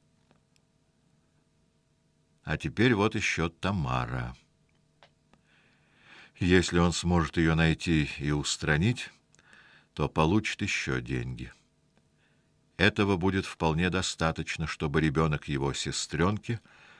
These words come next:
родился в нормальных условиях, в хорошей клинике,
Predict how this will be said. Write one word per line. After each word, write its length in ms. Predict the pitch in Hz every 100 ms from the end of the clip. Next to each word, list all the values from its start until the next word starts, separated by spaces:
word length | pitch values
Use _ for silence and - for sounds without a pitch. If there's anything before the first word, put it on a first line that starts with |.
| _
родился 680 | 76 78 78 82 73 - 71
в 80 | 65
нормальных 580 | 69 71 67 64 62 -
условиях, 640 | - - 90 101 107 - _ _ _
в 80 | -
хорошей 480 | - 78 76 - 64
клинике, 640 | - 78 95 98 - 98